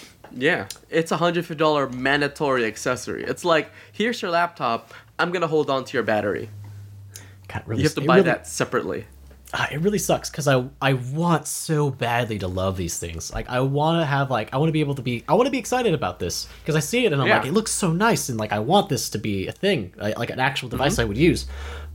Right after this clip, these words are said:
Speaker 2: But in the end, I can only think, I'm like, "Uh, I can't,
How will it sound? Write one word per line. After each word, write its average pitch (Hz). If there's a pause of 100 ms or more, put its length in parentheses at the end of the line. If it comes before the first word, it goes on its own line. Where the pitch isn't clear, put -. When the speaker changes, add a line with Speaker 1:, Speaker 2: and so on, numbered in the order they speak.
Speaker 2:
But 151
in 156
the 147
end, 160
I 139
can 143
only 139
think, 135
I'm 120
like, 113 (680)
"Uh, 101 (540)
I 135
can't, 180